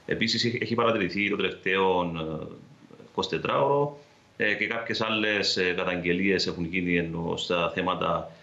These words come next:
ε, που αφορούν κάποια αποστατικά τα οποία είχαν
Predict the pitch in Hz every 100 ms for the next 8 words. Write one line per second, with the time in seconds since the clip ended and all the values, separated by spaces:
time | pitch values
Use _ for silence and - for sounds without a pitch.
0 | - - - 87 87 87 98 92 92 95
1 | 95 95 92 90 101 - 95 92 90 90
2 | 92 90 92 90 - - 90 90 87 -
3 | - 87